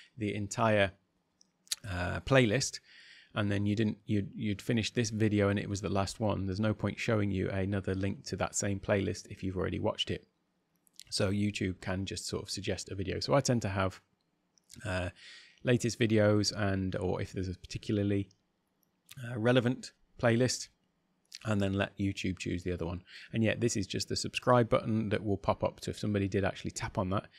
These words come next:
that would be a shortcut for them to subscribe. So, uh, that was a little bit of a digression because, uh, you can actually apply a template in there as well with TubeBuddy. So, um, yeah, I'm kind of getting off the topic of TubeBuddy a little bit there.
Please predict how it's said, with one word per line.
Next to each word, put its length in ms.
that 100
would 80
be 120
a 20
shortcut 540
for 180
them 140
to 260
subscribe. 580
So, 480
uh, 360
that 180
was 140
a 60
little 280
bit 160
of 100
a 60
digression 640
because, 520
uh, 220
you 120
can 200
actually 300
apply 340
a 80
template 540
in 420
there 300
as 120
well 220
with 240
TubeBuddy. 640
So, 460
um, 200
yeah, 140
I'm 80
kind 220
of 80
getting 280
off 220
the 80
topic 380
of 160
TubeBuddy 640
a 80
little 300
bit 200
there. 240